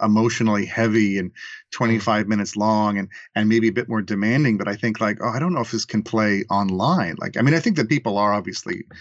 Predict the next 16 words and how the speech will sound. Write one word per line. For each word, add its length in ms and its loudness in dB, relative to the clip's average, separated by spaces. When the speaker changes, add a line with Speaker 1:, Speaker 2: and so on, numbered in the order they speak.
Speaker 1:
seeing, 460 0
like, 220 -6
people 240 2
watch 240 -2
Bella 240 0
Tarr 240 0
movies 300 -4
on 100 -2
their 140 -4
phones. 480 -2
So 100 -4
it's 140 -4
not, 260 2
like, 220 -2
that 220 0
ridiculous. 720 -4